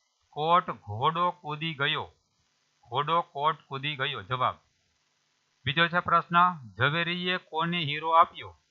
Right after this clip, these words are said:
ઝવેરીએ હીરો બાળકને આપ્યો.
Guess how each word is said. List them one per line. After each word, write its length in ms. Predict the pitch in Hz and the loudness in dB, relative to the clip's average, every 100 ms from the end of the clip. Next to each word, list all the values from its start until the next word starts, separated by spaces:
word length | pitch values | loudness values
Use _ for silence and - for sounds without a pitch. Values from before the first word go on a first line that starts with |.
| _ _ _ _ - | _ _ _ _ -6
ઝવેરીએ 540 | 113 147 170 175 185 | 0 0 0 -4 -4
હીરો 300 | 139 147 170 | -4 -4 -4
બાળકને 460 | 156 143 156 - 160 | 2 4 4 -2 -2
આપ્યો. 320 | 147 151 104 | -2 -2 -18